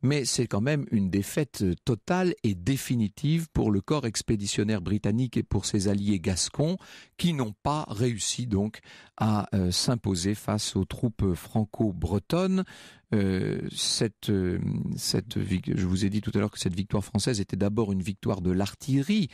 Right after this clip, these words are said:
C'est aussi, euh, disons-le, une victoire de, de l'ardeur de ces barons de France qui étaient bien décidés à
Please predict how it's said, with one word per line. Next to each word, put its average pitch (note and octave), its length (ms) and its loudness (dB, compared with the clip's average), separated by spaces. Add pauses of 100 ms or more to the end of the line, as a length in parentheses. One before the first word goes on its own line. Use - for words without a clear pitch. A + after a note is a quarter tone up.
(320)
C'est A3 280 0
aussi, - 520 0
euh, G#2+ 600 2
disons-le, B2 760 2
une G3+ 160 2
victoire D3+ 440 -2
de, D3 160 2 (340)
de D3+ 100 2
l'ardeur G#3 680 0
de G3 120 0
ces F3+ 200 0
barons E3+ 380 0
de D3 120 2
France B3 420 -4
qui - 180 -2
étaient F#3+ 200 2
bien F#3 260 -2
décidés G#3+ 480 0 (100)
à F#3 160 0